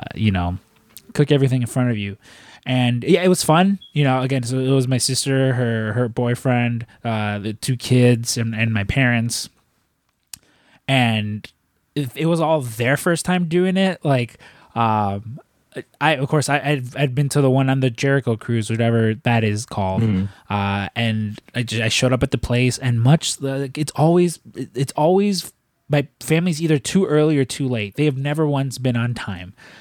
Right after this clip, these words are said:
Speaker 1: Um, so I'm just, like, waiting at the restaurant for them. And, you know, like, I'm under the impression they've all been here before or something. And they're like, "No, we've never been here."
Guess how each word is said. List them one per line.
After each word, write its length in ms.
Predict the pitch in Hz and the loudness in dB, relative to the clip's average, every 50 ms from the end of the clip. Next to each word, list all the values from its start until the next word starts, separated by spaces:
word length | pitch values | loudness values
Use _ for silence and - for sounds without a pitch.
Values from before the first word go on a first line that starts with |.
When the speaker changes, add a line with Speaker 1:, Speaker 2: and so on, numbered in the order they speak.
| - - - - - | -20 -20 -16 -8 -2
Speaker 1:
Um, 300 | 110 113 107 104 101 110 | 0 0 2 0 0 -2
so 120 | 113 123 | 0 0
I'm 100 | 120 120 | 0 0
just, 180 | 120 120 117 - | 0 0 0 0
like, 120 | 127 117 | 0 2
waiting 300 | 110 117 117 107 120 117 | 2 2 2 2 2 2
at 100 | 120 113 | 0 2
the 80 | - 113 | 2 4
restaurant 360 | 110 107 107 - 127 120 113 | 4 4 2 2 0 -2 -2
for 220 | - - 120 117 113 | -2 0 2 2 2
them. 380 | 113 113 113 110 110 110 113 - _ _ _ _ _ _ _ _ _ _ _ _ _ _ _ _ _ _ - - _ - | 2 2 0 0 -2 -4 -6 -8 _ _ _ _ _ _ _ _ _ _ _ _ _ _ _ _ _ _ -20 -12 _ 0
And, 260 | 127 120 113 110 110 | 0 2 2 0 0
you 140 | - 123 127 | 0 2 2
know, 300 | 120 117 110 113 110 - 131 | 2 2 2 0 -4 -6 -6
like, 320 | 131 123 117 113 - - _ _ _ _ _ - | -4 -4 -4 -4 -6 -12 _ _ _ _ _ -6
I'm 200 | - 139 175 175 | -2 0 0 2
under 120 | 180 175 170 | 2 0 0
the 40 | 143 | -2
impression 380 | 135 120 - 135 127 - 139 127 | -2 -2 -2 -2 -2 -2 -2 0
they've 160 | 123 131 135 | 0 2 2
all 100 | 127 117 | 2 0
been 220 | 98 113 107 113 | 0 -2 -4 -2
here 120 | 120 139 147 | -2 -2 0
before 320 | 147 156 - - 165 165 | 0 -2 0 2 2 2
or 40 | 160 | 2
something. 340 | - - 156 151 170 170 160 | 2 0 -4 -2 -2 -2 -2
And 80 | 135 | 0
they're 80 | 123 120 | 0 0
like, 140 | 110 107 - | 0 0 -2
"No, 100 | 127 123 | -2 -2
we've 140 | 113 113 117 | -2 0 0
never 140 | 120 117 113 | 0 -2 0
been 220 | 110 120 127 127 | 0 0 -2 -2
here." 300 | 107 107 107 101 101 104 | -2 -4 -4 -4 -6 -6